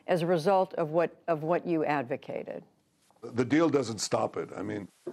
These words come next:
Speaker 2: I, I sent, I described this in my book, I sent the Mossad to the heart of Tehran to pilfer the secret, uh, atomic archives of Iran. They, they brought it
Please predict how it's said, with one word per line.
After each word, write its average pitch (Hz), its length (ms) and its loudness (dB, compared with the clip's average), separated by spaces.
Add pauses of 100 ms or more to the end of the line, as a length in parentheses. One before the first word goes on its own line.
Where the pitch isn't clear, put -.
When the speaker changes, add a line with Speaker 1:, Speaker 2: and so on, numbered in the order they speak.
(100)
Speaker 2:
I, 110 200 2
I 123 120 2
sent, 123 420 -2
I 104 80 2
described 113 400 0
this 107 140 -4
in 104 100 -2
my 98 140 -2
book, 110 320 0
I 101 80 -2
sent 131 360 0
the 110 240 -2 (360)
Mossad 107 580 2 (480)
to 104 180 2
the 98 120 4
heart 127 200 2
of 123 120 -2
Tehran 101 560 0 (420)
to 104 240 4 (100)
pilfer 139 440 2
the 104 260 -2 (420)
secret, 147 600 0
uh, 120 220 -2
atomic 131 440 0
archives 113 460 0
of 95 140 0
Iran. 113 360 2
They, 107 160 -2
they 101 260 -2
brought 117 300 2
it 120 120 0